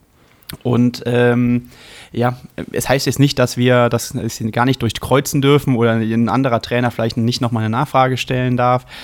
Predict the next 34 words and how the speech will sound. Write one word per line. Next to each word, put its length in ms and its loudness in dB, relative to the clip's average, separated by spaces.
Aber 400 4
wir 80 0
haben 80 2
uns 100 0
überlegt, 240 -4
okay, 200 -4
so 120 -6
gibt's 240 -8
ein 80 -4
bisschen 220 -2
Struktur, 560 0
äh, 80 -10
weil 400 -2
der 100 0
ein 160 2
oder 160 2
andere 320 2
hat 140 -4
sich 140 -6
ein 60 -2
bisschen 220 -2
mehr 140 6
Struktur 380 0
gewünscht, 480 4
äh, 260 2
also 180 0
der, 240 4
der 160 0
Zuhörer 540 4
von 120 -2
euch. 280 0
Und, 400 0
ähm, 540 2
ja, 160 2